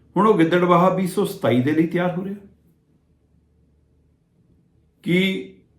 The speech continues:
ਮਨਪ੍ਰੀਤ ਬਾਦਲ ਤੇ ਅਮਰਿੰਦਰ ਸਿੰਘ ਰਾਜਾ ਵੜਿੰਗ ਦਾ ਸ਼ਬਦੀ ਟਕਰਾਅ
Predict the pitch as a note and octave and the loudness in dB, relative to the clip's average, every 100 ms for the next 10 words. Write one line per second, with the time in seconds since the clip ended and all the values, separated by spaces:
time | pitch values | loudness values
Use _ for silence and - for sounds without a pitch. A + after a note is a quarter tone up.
0 | _ - B2 D#3 - F3+ D#3+ - C#3 E3 | _ -2 0 0 0 -4 0 4 4 4
1 | D#3+ F3+ D3 C3+ D3 D#3+ - G3 D3+ B2+ | 2 2 0 0 0 0 -2 -4 -2 -2
2 | D3+ D#3+ C3+ D#3 D3 D3 C#3 - - - | 0 0 0 0 0 2 2 0 -6 -20
3 | _ _ _ _ _ _ - - D3 C3 | _ _ _ _ _ _ -12 -2 0 0
4 | F3 E3 C#3 - C#3 C3 - - - | -2 -2 -4 0 2 2 0 -8 -20